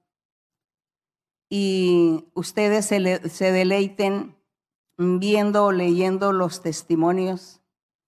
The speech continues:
de todo lo que Dios ha hecho en nuestras vidas,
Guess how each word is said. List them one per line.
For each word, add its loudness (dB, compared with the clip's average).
de -4
todo 0
lo -2
que -4
Dios 0
ha 2
hecho -4
en 0
nuestras -2
vidas, -4